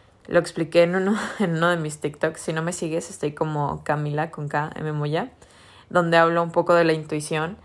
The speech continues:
Y, y a veces como que tú misma sabes que una persona como que ya, ya, ya, ya, ya está como muy forzado.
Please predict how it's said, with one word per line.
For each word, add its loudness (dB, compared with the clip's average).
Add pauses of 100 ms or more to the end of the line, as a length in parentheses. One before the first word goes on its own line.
(500)
Y, 6
y 4
a 8
veces 2
como -2
que -2 (180)
tú -2
misma 0
sabes -2 (100)
que -4
una -10
persona -8
como -12
que -12
ya, -6 (200)
ya, -8
ya, -8
ya, -6
ya -6
está -8
como -6
muy -6
forzado. -8